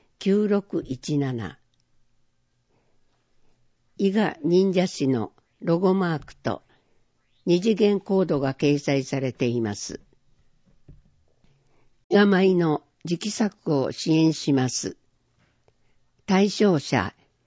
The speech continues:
市内在住または市内に主たる事業所がある農業者で、収入保険、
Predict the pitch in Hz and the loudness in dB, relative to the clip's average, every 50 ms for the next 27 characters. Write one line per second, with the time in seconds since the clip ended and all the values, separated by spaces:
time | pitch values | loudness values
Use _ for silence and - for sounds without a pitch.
0 | _ _ _ - - - 233 233 233 220 170 143 135 160 165 151 160 170 170 170 | _ _ _ -8 -2 2 4 4 4 4 2 2 0 2 4 4 4 4 2 0
1 | 165 151 156 151 151 - - _ - 151 156 151 _ 190 165 156 139 120 113 _ | -2 0 0 0 -2 -4 -8 _ -4 -4 -4 0 _ 0 0 2 0 -4 -6 _
2 | _ _ _ _ _ - - 226 214 214 202 180 160 143 135 127 123 117 104 - | _ _ _ _ _ -4 2 2 4 4 4 4 4 2 2 2 2 0 -2 -4
3 | - - - - - - - - 147 135 127 120 143 147 135 165 175 175 175 160 | -4 -2 -2 0 2 2 0 2 2 0 -2 0 0 0 4 4 4 4 2 2
4 | - 180 165 160 160 156 156 156 143 147 139 - 101 120 139 151 156 156 151 147 | 0 -2 0 0 0 0 0 0 0 -2 -2 -2 -2 -2 0 2 2 0 2 2
5 | 160 143 131 113 - 120 113 113 - 101 95 - _ _ _ _ _ - - _ | 2 2 0 -2 -2 -4 -4 -2 -4 -8 -8 -10 _ _ _ _ _ -20 -20 _
6 | _ _ _ - - - 185 202 208 202 196 190 190 185 175 151 180 165 - - | _ _ _ -4 2 4 6 6 6 6 6 4 4 4 2 2 0 -2 0 0
7 | 135 120 101 - | -2 -2 -2 -4